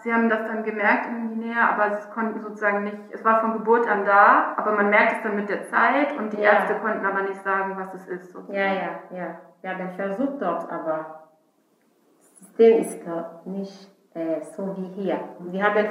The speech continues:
Speaker 2: versucht, Untersuchungen zu machen dort, aber wir haben nicht eine, eine richtige, äh, Ergebnis gekriegt.
Speaker 1: Mhm.
Speaker 2: Weil wir haben in Deutschland gewusst, dass die beide Kinder sind mit Genetikstörungen geboren.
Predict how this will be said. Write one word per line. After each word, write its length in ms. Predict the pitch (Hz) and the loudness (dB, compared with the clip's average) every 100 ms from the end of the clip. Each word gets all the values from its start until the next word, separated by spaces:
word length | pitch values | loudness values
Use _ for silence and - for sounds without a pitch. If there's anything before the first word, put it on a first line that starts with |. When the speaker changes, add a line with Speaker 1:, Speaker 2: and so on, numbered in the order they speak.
| - | 0
Speaker 2:
versucht, 420 | 202 196 254 - | 0 2 -2 -2
Untersuchungen 760 | 208 202 196 220 226 202 175 | -4 -2 -2 0 0 -2 -6
zu 160 | 175 170 | -8 -6
machen 340 | 165 165 160 156 | -4 -4 -4 -6
dort, 260 | 156 147 - | -8 -8 -8
aber 280 | 170 170 170 | -6 -6 -4
wir 120 | 180 | -2
haben 280 | 175 180 180 | 0 0 -2
nicht 240 | 202 - | -6 -6
eine, 640 | 185 180 180 175 175 170 175 - - - _ _ _ - - _ _ | -4 -2 -2 -2 -4 -6 -10 -14 -16 -20 _ _ _ -20 -20 _ _
eine 320 | 196 202 202 | -4 -2 2
richtige, 380 | 214 254 - 202 | 2 0 0 2
äh, 760 | 196 - - - 180 175 165 151 - - - | 2 2 -2 -6 -4 -2 -2 -4 -10 -8 -2
Ergebnis 640 | 196 208 254 247 190 - | 2 6 6 6 2 -2
gekriegt. 500 | 180 160 165 151 - - - - | -8 -8 -4 -4 -4 -12 -14 -4
Speaker 1:
Mhm. 80 | 196 | 2
Speaker 2:
Weil 220 | 196 190 | 2 2
wir 140 | 190 | 2
haben 280 | 208 208 196 | 2 2 0
in 140 | 196 | 0
Deutschland 440 | 190 233 262 247 247 | 2 2 4 4 6
gewusst, 400 | 240 226 254 - | 4 4 -2 -2
dass 180 | 202 202 | -2 -2
die 100 | 165 - | -8 -4
beide 340 | 190 208 208 214 | 0 4 4 4
Kinder 320 | 233 220 196 | 2 2 0
sind 260 | 185 185 175 | -2 -6 -6
mit 140 | 180 - | -8 -6
Genetikstörungen 760 | 190 190 - - 175 160 147 | -6 -6 -12 -12 -6 -4 -4
geboren. 380 | 143 143 143 | -6 -8 -8